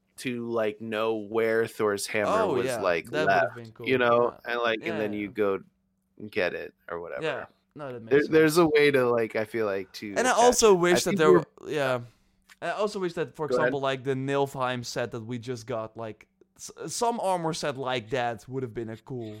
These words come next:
Speaker 2: reward for completing all the mythical storylines.
Speaker 1: Mm-hmm.
Speaker 2: I was really bummed when
Speaker 1: Yeah.
Speaker 2: I f-, because that was, like, my first goal. I was like,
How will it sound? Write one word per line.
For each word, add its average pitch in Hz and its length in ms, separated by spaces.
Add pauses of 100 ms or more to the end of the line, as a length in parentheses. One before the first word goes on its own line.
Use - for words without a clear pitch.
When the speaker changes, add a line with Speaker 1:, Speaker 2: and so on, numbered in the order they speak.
(120)
Speaker 2:
reward 123 640
for 117 240
completing 120 500
all 110 140
the 104 80
mythical 107 340
storylines. 101 600
Speaker 1:
Mm-hmm. 85 140 (280)
Speaker 2:
I 202 80
was 214 120
really 214 200
bummed 139 340
when 131 240
Speaker 1:
Yeah. 90 180 (220)
Speaker 2:
I - 80
f-, 135 220
because 165 300
that 175 200
was, 190 180
like, 160 140
my 143 140
first 139 360
goal. 135 280
I 117 60
was 117 120
like, 127 220